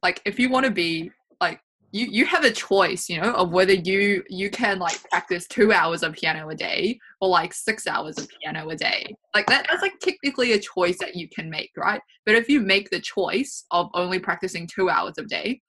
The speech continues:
while in, like, fully being committed to a piano career, like, obviously you are going to fail, like, compared to, like, insane people like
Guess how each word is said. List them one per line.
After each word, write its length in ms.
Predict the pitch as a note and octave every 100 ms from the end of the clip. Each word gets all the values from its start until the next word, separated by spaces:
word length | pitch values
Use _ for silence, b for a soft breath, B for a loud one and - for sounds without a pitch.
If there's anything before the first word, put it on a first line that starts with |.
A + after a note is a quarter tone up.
| _ _
while 200 | F#3+ F3+
in, 200 | F#3+ F#3
like, 220 | F3+ D#3+
fully 360 | - G3 F#3+ F#3+
being 240 | F3 F3
committed 400 | F3 F3 D#3+ D#3 -
to 100 | D#3+
a 60 |
piano 340 | - D#3+ D#3+ D#3+
career, 400 | E3 E3+ - - - _ _
like, 140 | F#3 - -
obviously 540 | A3+ A#3 G3 - E3+
you 180 | E3 F#3
are 60 | F3+
going 240 | F3 F3+
to 120 | F#3+
fail, 380 | - D#3+ D#3+ D3
like, 220 | - -
compared 420 | - F3+ G3 E3+ D#3+
to, 180 | E3 - b _ _ F3
like, 220 | D#3 -
insane 500 | F#3+ F#3+ G3 F3 F3
people 320 | E3+ - D#3+
like 200 | D3+ F#3